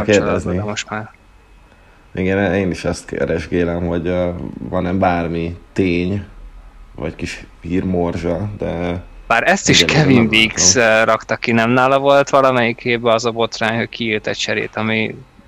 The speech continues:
Speaker 1: ami totális hülyeség volt, de
Speaker 2: <laughs>
Speaker 1: lehet, hogy egy másik, ö,
Speaker 2: Ö, de
Speaker 1: kapussal
Speaker 2: nem,
Speaker 1: keverem.
Speaker 2: nem tudom, mert például Weeks hozta a, a Dubnyk cserét is egyébként.
Speaker 1: Ja, azt is ő mondta,
Speaker 2: De
Speaker 1: igen.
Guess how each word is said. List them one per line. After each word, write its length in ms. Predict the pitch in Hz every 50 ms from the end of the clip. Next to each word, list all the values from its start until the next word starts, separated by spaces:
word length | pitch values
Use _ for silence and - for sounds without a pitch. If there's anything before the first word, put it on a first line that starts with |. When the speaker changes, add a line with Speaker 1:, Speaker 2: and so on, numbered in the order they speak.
| - - - - -
Speaker 1:
ami 220 | - 113 110 - -
totális 540 | - 113 - - 101 95 95 101 98 - -
hülyeség 540 | 104 101 98 95 - - - 101 98 98
volt, 340 | 98 104 104 107 104 104 101
de 80 | 92 117 120
Speaker 2:
<laughs> 40 |
Speaker 1:
lehet, 140 | 117 117 110
hogy 140 | - - -
egy 120 | 156 123
másik, 360 | 107 98 - 104 - - - - - - - -
ö, 40 | -
Speaker 2:
Ö, 40 | 104
de 560 | 104 107 107 107 107 107 107 110 117 110 - - - -
Speaker 1:
kapussal 360 | - - - - - - - 185
Speaker 2:
nem, 140 | - -
Speaker 1:
keverem. 180 | - - - 95
Speaker 2:
nem 120 | - 165
tudom, 180 | 160 - - 101
mert 180 | 101 107 104 -
például 280 | - 110 110 110 110
Weeks 320 | 107 131 135 123 - - -
hozta 540 | - 95 95 90 - - - 95 95 95 95 92
a, 720 | - - - - 92 92 92 92 95 95 95 95 98 98 98 98 101 101 - - _ _ _ _ _ - - - - - - - - - _ _ _ -
a 200 | - 95 101 110
Dubnyk 380 | 117 147 143 117 101 95 90
cserét 420 | - - 92 82 85 82 85 - -
is 300 | 90 101 101 - - - - -
egyébként. 720 | - 80 73 90 92 - - - 90 92 101 113 120 - - - _ _ _ _ _ _
Speaker 1:
Ja, 180 | - 151 151 139
azt 160 | 139 - -
is 160 | - - -
ő 120 | 110 104 104
mondta, 360 | 107 104 104 104 - - 107
Speaker 2:
De 140 | 107 113 113 -
Speaker 1:
igen. 140 | - -